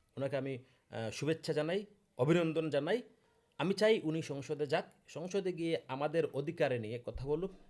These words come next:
রিক্সা ড্রাইভারদের অধিকারে নিয়ে কথা বলুক, শ্রমজীবী মানুষের অধিকারে নিয়ে কথা বলুক। এইটাই গণতন্ত্রের সৌন্দর্য, এইটাই হওয়া উচিত। কথা হচ্ছে, শ্রমজীবী যে অন্যান্য মানুষেরা আছেন,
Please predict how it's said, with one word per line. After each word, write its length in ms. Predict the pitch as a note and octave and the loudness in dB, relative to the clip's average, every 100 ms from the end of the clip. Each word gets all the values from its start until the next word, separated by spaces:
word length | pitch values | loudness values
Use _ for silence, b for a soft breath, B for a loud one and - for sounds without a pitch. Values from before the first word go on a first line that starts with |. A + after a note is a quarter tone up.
| - | -8
রিক্সা 340 | C#3+ - - B2 | -8 -4 0 0
ড্রাইভারদের 580 | A#2+ B2+ C#3 C3 B2+ A#2+ | 2 0 2 0 0 0
অধিকারে 420 | B2 D3+ C#3 A2 | -2 -2 -2 -2
নিয়ে 180 | G#2 F#2+ | -6 -6
কথা 260 | A#2+ A#2+ E3 | -8 -4 -2
বলুক, 340 | F#3+ G#3 - b b | 0 -2 -6 b b
শ্রমজীবী 500 | - D#3 E3 D#3 D3 | -4 0 0 -2 -2
মানুষের 420 | B2 A#2+ C#3+ D3 A#2+ | -2 -4 -4 0 0
অধিকারে 360 | C#3+ D3 B2+ | 0 -2 -2
নিয়ে 180 | A2+ G#2 | -2 -4
কথা 220 | A#2+ A#2+ E3+ | -6 -6 -6
বলুক। 240 | G3 G#3+ b b - | -4 -6 b b 2
এইটাই 420 | B3 B3+ C4 A3 | 2 4 6 6
গণতন্ত্রের 600 | D#3 C3+ C3+ B2+ A#2+ A#2 | 4 2 0 -4 -2 -4
সৌন্দর্য, 520 | A#2 B2 B2 F3 A#3 A#3+ b b - | -4 -2 0 2 2 0 b b -2
এইটাই 320 | D3+ D3 B2 | -2 0 0
হওয়া 160 | F#2+ F#2+ - | -2 -6 -10
উচিত। 280 | A2+ - - - - b b b b b b | -12 -12 -16 -20 -20 b b b b b b
কথা 200 | - A#3 | 0 2
হচ্ছে, 400 | B3+ B3 - D#3+ - - - | 2 2 0 -2 -2 -12 -6
শ্রমজীবী 440 | E3 F#3 G3+ A3 | -2 0 -2 -2
যে 140 | G3 A3+ | 6 6
অন্যান্য 540 | - F3+ F#3 G3 G#3 | 6 0 2 2 2
মানুষেরা 540 | F#3+ D3 D3 - C3 - | 2 2 0 -2 -4 -4
আছেন, 340 | A#2 F3+ G3 | -6 -6 -6